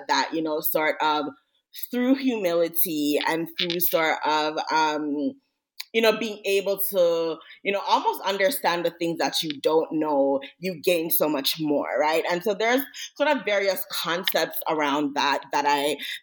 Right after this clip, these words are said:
that I always find important and that I always think about. But in particular, um, on another vein of that, though, that I find interesting in the academy from an opposite angle, though, is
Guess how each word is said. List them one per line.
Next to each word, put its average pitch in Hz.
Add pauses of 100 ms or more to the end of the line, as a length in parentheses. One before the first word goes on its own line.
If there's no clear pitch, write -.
that 165
I 160
always 165
find 160
important 151
and 160
that 147
I 139
always 147
think 262
about. 160
But 185 (240)
in 285
particular, 247 (180)
um, 185 (140)
on 233
another 240
vein 190
of 185
that, 147 (100)
though, 160
that 160
I 170 (140)
find 170 (800)
interesting 247
in 190
the 185
academy 170
from 190
an 180 (140)
opposite 277
angle, 185
though, 156 (100)
is 175